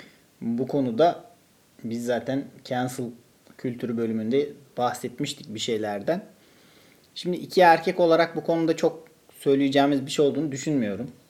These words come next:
Kadınlar konuşup tartışıp su yatağını bulur konumuna getireceklerdir diye düşünüyorum. Yalnız şu söylenebilir.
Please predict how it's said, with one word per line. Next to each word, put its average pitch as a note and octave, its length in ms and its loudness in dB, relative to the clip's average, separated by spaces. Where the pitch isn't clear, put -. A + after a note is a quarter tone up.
Kadınlar C3+ 540 2
konuşup C3+ 480 -4
tartışıp C3 540 0
su - 280 -8
yatağını B2 500 0
bulur C3 420 -6
konumuna C3 360 4
getireceklerdir C3 800 2
diye A2 160 -4
düşünüyorum. D#3 480 -2
Yalnız E3 260 2
şu - 240 -4
söylenebilir. C#3 800 4